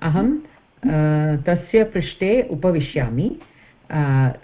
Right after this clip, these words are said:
नदीमध्ये, अ, अ, भवान् मम पृष्ठे उपविश्य,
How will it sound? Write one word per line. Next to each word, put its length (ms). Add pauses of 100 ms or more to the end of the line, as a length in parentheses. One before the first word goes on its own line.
(120)
नदीमध्ये, 1080
अ, 500 (400)
अ, 340 (320)
भवान् 580
मम 320
पृष्ठे 480
उपविश्य, 720